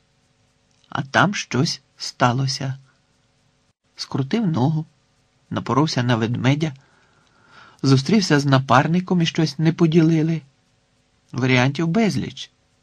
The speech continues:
І всі ймовірні. А якщо вийшов на кілька хвилин,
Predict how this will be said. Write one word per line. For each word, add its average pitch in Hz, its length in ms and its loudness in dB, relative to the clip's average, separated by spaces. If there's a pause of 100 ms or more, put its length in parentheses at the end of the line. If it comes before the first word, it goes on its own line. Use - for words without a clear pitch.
(300)
І - 100 -4
всі 107 220 -2
ймовірні. 131 720 -2 (1900)
А 120 100 -12
якщо 180 380 -4
вийшов 180 500 0
на 160 120 0
кілька 165 380 -4
хвилин, 165 500 -4